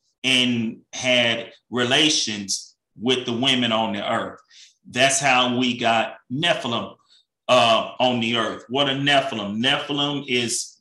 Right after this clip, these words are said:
um, described as fallen ones or giants. That's how we got the giants on the earth, right? They came from the relations that the angels had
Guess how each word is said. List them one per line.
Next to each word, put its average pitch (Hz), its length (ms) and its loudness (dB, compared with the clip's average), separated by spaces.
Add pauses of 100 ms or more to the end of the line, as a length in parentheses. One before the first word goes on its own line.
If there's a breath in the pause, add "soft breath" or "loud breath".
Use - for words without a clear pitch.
(380)
um, 107 640 2 (760 soft breath)
described 135 600 4
as 117 600 0
fallen 139 480 4
ones 135 440 -4
or 117 460 0 (220)
giants. - 920 -2 (120)
That's 107 180 -6
how 123 180 2
we 120 80 -2
got 120 200 0
the 104 60 -12
giants 120 420 0
on 110 180 -2
the 107 80 -6
earth, 107 300 -6
right? 120 340 2 (340 soft breath)
They 104 100 -10
came 120 420 -2
from 117 400 0
the 107 80 -6
relations 117 760 0
that 110 180 -8
the 104 60 -10
angels 131 600 -2
had 107 380 -4